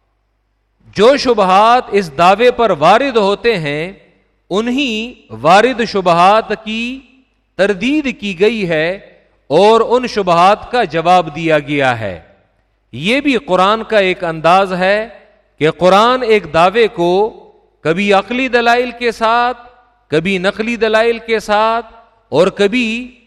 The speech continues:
معترضین کے اعتراضات اور شبہات کا جواب دے کر قرآن ایک دعویٰ یہ ثابت کرتا ہے۔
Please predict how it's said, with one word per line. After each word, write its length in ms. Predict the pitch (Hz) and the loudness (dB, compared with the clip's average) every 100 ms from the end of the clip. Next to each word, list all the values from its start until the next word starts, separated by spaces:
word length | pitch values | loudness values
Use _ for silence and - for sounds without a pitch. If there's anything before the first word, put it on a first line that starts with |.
| _ | _
معترضین 840 | 110 160 185 202 220 180 220 269 269 | -4 -4 0 0 -2 -4 -6 -6 -6
کے 420 | 233 214 247 202 190 | -6 -2 0 0 -2
اعتراضات 840 | 190 190 185 165 185 226 240 226 | -2 0 0 2 2 2 2 -2
اور 120 | 190 | -4
شبہات 600 | 185 170 165 190 220 - | -6 -2 0 0 0 -4
کا 120 | 233 | -4
جواب 600 | 151 165 180 220 196 170 | -2 -2 2 2 0 -4
دے 160 | 262 247 | 0 -2
کر 260 | - 165 180 233 - - | 0 -2 -2 -8 -16 -6
قرآن 480 | 156 170 208 226 233 | 0 2 2 0 -2
ایک 300 | 190 208 202 139 | 0 0 -2 -2
دعویٰ 320 | 151 175 214 | 0 2 0
یہ 160 | 254 214 | -2 -6
ثابت 460 | - 165 160 160 | -2 -2 -4 -8
کرتا 400 | 151 139 147 127 | -8 -6 -2 -4
ہے۔ 160 | 110 | -4